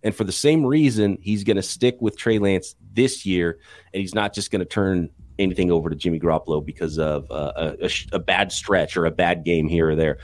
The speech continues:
There's gonna be some patience, and we've seen that from, uh, from Kyle Shanahan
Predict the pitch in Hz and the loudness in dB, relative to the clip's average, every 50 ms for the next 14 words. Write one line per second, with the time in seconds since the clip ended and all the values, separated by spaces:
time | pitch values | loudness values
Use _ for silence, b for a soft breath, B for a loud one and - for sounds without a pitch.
0 | B B - 120 113 - 131 120 117 107 110 - - 95 - - 92 90 - - | B B 0 0 2 4 2 2 2 2 -2 -2 -2 -4 -2 0 0 0 0 -2
1 | 80 76 - 82 80 80 - - 92 85 78 71 69 - 78 73 73 B B B | -4 -2 -2 -2 -2 -2 0 0 2 2 2 0 0 -2 -2 -2 -2 B B B
2 | B B B B B - 76 73 71 73 - - 95 87 82 80 - - - - | B B B B B -2 0 0 0 -2 -2 -2 0 0 0 -2 -4 -10 -10 -4
3 | - 101 85 80 - - 95 85 80 78 80 82 82 80 78 | 0 2 2 2 0 0 0 0 0 2 2 2 2 2 0